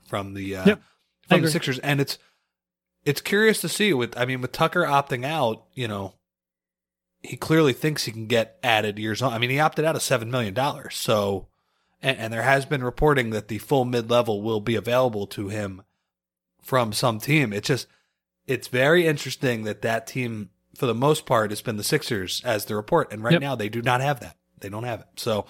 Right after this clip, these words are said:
Speaker 2: And what I
Speaker 1: it's,
Speaker 2: think,
Speaker 1: uh,
Speaker 2: I think the taxpayer mid-level would be somewhere around, like, the three years, like, twenty-one million-ish range.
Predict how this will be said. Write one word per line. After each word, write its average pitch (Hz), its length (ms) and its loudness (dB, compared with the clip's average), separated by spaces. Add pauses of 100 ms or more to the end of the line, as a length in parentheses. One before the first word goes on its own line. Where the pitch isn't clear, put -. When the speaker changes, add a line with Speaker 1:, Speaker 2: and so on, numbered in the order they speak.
(140)
Speaker 2:
And 196 120 10
what 190 120 8
I 185 60 4
Speaker 1:
it's, 208 80 0
Speaker 2:
think, 220 260 4
Speaker 1:
uh, 208 120 4
Speaker 2:
I 190 40 4
think 202 220 2
the 185 100 4
taxpayer 190 680 2
mid-level 180 460 4
would 170 140 4
be 147 100 2
somewhere 160 320 4
around, 156 200 2
like, 147 180 0
the - 120 -4
three 160 460 2
years, 165 800 4
like, 135 220 -2
twenty-one 156 1300 4
million-ish 151 580 2
range. 147 480 0